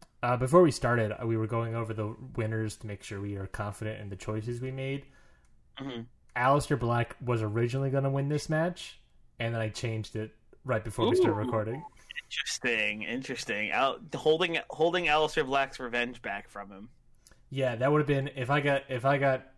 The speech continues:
Speaker 1: observed, if I got Dave, if I got Maeve dealt, I would have, I would have been like, "Oh yeah, Aleister Black's winning." But then today I was like,
Speaker 2: Maeve
Speaker 1: "No, Roman
Speaker 2: dealt.
Speaker 1: Reigns." It's one of those on the day decisions that I've, I did.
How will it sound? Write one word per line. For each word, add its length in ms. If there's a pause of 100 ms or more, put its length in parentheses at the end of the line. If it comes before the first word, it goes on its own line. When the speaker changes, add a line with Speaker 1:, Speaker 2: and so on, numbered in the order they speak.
(120)
Speaker 1:
observed, 840
if 120
I 60
got 240
Dave, 300
if 140
I 80
got 160
Maeve 360
dealt, 540 (100)
I 160
would 160
have, 180 (460)
I 60
would 80
have 80
been 100
like, 200
"Oh 40
yeah, 260
Aleister 260
Black's 260
winning." 340
But 200
then 240
today 380
I 60
was 140
like, 100
Speaker 2:
Maeve 80
Speaker 1:
"No, 120
Roman 260
Speaker 2:
dealt. 120
Speaker 1:
Reigns." 300 (800)
It's 140
one 100
of 60
those 160
on 320
the 100
day 320
decisions 600
that 120
I've, 200 (160)
I 200 (220)
did. 280